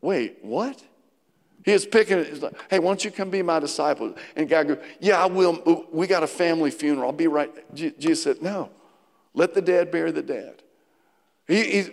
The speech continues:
"Wait, what?" He said, "I didn't come to bring peace. I came to bring a sword." Wait, what? "Yeah, I came to turn a, a man against his son, a daughter against her mother."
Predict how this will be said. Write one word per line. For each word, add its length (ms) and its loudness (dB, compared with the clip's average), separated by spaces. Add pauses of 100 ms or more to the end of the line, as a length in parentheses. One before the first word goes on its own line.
"Wait, 360 2
what?" 360 0
He 120 0
said, 320 2 (720)
"I 140 4
didn't 200 0
come 280 0
to 60 -4
bring 280 2
peace. 640 -2 (800)
I 80 0
came 280 -4
to 60 -2
bring 280 2
a 60 -2
sword." 600 0 (920)
Wait, 360 0 (800)
what? 440 -6 (1300)
"Yeah, 260 2
I 80 0
came 280 -2
to 80 -4
turn 340 0
a, 160 -2 (580)
a 40 0
man 300 2
against 400 0
his 160 -4
son, 420 -4 (340)
a 60 -8
daughter 380 2
against 400 -4
her 80 -4
mother." 400 -2